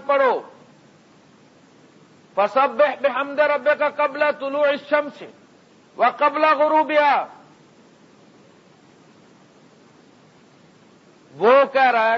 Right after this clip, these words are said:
کہ اب عرفات میں مغرب نہیں پڑھنی، بندہ اڑ جائے، عمر گزر گئی ہے، سٹھ سال ہو گئے نے پڑھنے، مولویوں نہ ہی مسئلہ کڈیا۔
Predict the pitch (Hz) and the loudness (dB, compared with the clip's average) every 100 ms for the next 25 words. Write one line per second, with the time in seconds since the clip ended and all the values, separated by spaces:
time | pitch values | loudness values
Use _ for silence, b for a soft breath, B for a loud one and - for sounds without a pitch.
0 | 226 226 226 214 214 196 185 196 226 247 | -4 -4 -2 0 0 -2 -2 0 0 0
1 | 226 240 214 220 220 220 190 196 214 208 | -4 -8 -4 -2 -2 -4 -6 -10 -6 -4
2 | 202 196 165 175 202 202 208 202 226 214 | -4 -6 -8 -2 0 2 2 -2 -4 -4
3 | 220 226 220 220 214 220 202 185 190 170 | -6 -6 -4 -6 -6 -8 -6 -4 -4 -4
4 | 165 185 190 156 165 165 170 165 147 135 | -2 -2 -2 -6 -8 -8 -8 -8 -6 -6
5 | 143 165 143 143 170 143 139 131 123 117 | -6 -10 -10 -12 -10 -12 -8 -8 -8 -12